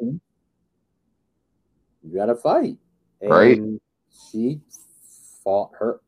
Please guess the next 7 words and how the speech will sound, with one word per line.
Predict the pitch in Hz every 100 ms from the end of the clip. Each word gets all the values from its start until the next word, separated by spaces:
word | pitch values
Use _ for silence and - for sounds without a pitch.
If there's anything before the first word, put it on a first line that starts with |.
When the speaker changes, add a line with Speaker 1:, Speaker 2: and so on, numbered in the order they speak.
| _ -
Speaker 1:
ass | 101 220 -
off. | 76 - _ _ _ _ _ _ _ _ _ _ _ _ _ _ _ _ _ _ _ _ _ _ _ _ _ _ _ _ _ _ -
Like, | 107 104 98 90 -
from | - 120 117 110 107 98 90 _ _ _ _ _ _ - _ _ _ _ _ _ _ _ _ _ -
huge | - - 135 139 139 135
mech | 117 113 135 139 -
suits | - 135 135 131 - -